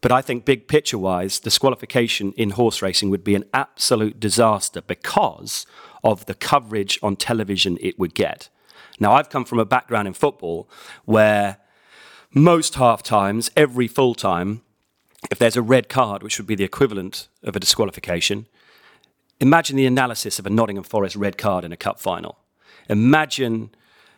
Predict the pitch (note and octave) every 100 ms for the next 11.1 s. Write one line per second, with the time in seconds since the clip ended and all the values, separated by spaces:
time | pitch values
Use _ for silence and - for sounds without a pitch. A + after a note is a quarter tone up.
0 | _ _ _ _ _ A2 A2+ A2+ A#2+ A2+
1 | G#2+ A2 A#2 A2+ G#2 G2+ G#2 F#2+ G#2 G2+
2 | F#2+ F#2+ - G#2 G2+ F#2 F#2+ F#2 G2 -
3 | G#2 F#2+ F2 E2+ G2 F2+ - F#2 - F2
4 | - G#2+ F#2 F2+ F2 - - G2 F2 -
5 | D#2+ F2 - F2 - F2 F2+ F2 - -
6 | - _ - - - A#2 C#3+ D3+ C3 C#3
7 | - B2+ A2+ A2+ - A2+ F#2+ F2+ - -
8 | A#2 G2+ G2 F#2 _ _ _ _ _ _
9 | - C3+ C3+ - - C#3 B2+ B2 B2+ A#2+
10 | - C#3+ C3+ B2 B2+ B2+ B2 B2+ C3+ D3